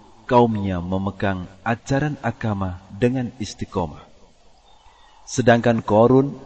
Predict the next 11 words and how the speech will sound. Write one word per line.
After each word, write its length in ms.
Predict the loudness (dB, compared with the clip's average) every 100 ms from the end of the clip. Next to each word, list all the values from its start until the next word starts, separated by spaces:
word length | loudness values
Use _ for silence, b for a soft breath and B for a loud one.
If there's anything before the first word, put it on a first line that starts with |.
| -20 -20 -14 4
berbuat 560 | 4 6 2 2 0
aniaya 640 | -4 -2 0 0 -2 -4 -10 -18 0
dan 240 | 0 0 0
sewenang-wenang 880 | 2 4 2 -4 -4 -4 -4 -10 -18 -6
terhadap 560 | -4 -2 -4 -2 -4 -4
mereka. 560 | -4 -4 -8 -14 -18 _ _ _ _ _ _ _ _ _ _ _ _ _ _ _ _ _ _ _ _ _ _ b b b b -8
Suatu 400 | 0 0 0 -4
ketika, 720 | -4 -6 -4 -2 -2 -4 -10 -20 -20 _ _ _
kaumnya 480 | 4 4 4 0 -4
berkata 500 | -4 -8 -6 -6 -6 -6
kepadanya, 640 | -6 -4 -4 -6 -6 -10